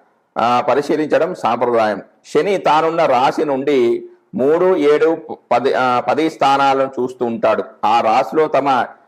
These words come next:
జన్మరాశి ఉన్నప్పటికీ జాగ్రత్తలు తీసుకోవడం అవసరంగా సూచిస్తారు. అంతేకాక శని సంచరిస్తున్న రాశి,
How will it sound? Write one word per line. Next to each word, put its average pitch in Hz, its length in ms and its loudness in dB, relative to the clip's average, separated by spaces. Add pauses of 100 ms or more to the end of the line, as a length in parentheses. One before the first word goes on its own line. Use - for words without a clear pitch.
(140)
జన్మరాశి 165 720 2
ఉన్నప్పటికీ 135 960 -2 (240)
జాగ్రత్తలు 151 920 2
తీసుకోవడం 143 720 0
అవసరంగా 123 800 0 (180)
సూచిస్తారు. 107 520 -2
అంతేకాక 135 1000 0 (460)
శని 151 600 0 (160)
సంచరిస్తున్న 156 800 0
రాశి, 151 720 0